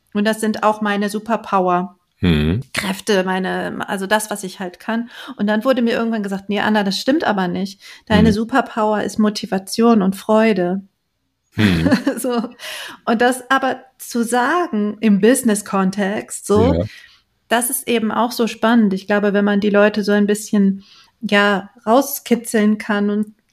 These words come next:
Speaker 1: klar machen kann, es gehört viel mehr dazu als nur das Thema.
Speaker 2: Ja, genau.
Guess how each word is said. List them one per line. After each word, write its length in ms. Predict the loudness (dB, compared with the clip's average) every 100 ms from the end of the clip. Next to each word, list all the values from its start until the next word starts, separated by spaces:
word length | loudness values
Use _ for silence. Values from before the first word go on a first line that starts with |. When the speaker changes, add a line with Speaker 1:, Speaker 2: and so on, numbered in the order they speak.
| -4
Speaker 1:
klar 260 | 2 2
machen 240 | 2 0 -2
kann, 140 | -2
es 100 | -2
gehört 300 | -2 0 0
viel 340 | -2 0 4 6
mehr 260 | 6 4
dazu 480 | 2 0 -4 -4 0
als 400 | 0 0 -4 -16 _ _ _ 2
nur 800 | 6 8 8 8 6 2 -4 -6
das 280 | -4 -4 -6
Thema. 720 | 0 4 6 4 4 0 -2 _ _ -2
Speaker 2:
Ja, 240 | 0 2
genau. 500 | 0 -2 0 -2 -6